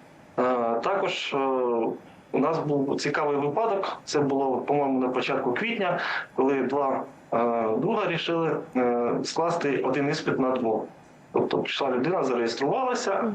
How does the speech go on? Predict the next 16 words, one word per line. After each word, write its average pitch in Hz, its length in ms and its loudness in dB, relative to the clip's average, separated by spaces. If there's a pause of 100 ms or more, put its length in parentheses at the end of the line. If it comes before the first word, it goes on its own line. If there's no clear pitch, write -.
а - 80 2
його 147 160 2
товариш, 226 380 -2
який 202 180 -2
був 180 140 0
на 180 80 0
нього 175 140 0
дуже 160 180 0
схожий, 147 460 -2 (400)
е, 120 220 2
хотів 135 400 0
розпочати 139 680 0 (760)
замість 127 340 0
нього 131 120 2
складання 127 440 0
іспиту, - 580 0